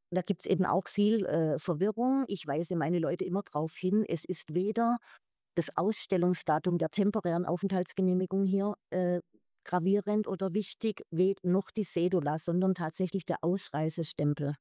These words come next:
Ja, auch nicht das Kalenderjahr, sondern wenn ich am achtundzwanzigsten Januar zweitausendsechsundzwanzig ausreise, dann muss ich spätestens am siebenundzwanzigsten Januar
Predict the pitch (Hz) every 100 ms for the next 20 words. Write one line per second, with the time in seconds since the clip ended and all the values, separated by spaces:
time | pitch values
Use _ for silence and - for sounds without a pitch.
0 | _ _ _ _ - 165 180 175 180 196
1 | 175 - - 151 170 202 196 147 156 170
2 | 165 160 160 165 170 240 - - 175 180
3 | - _ _ _ _ _ _ - 214 -
4 | 226 226 196 196 202 180 180 160 156 180
5 | 185 165 156 180 _ - 156 165 175 156
6 | 175 - - - 185 185 - 160 180 -
7 | - 160 - - 147 151 - 151 - _
8 | - 160 160 160 202 - 143 135 175 185
9 | 190 160 175 208 190 180 156 156 160 175
10 | 175 156 143 156 151 180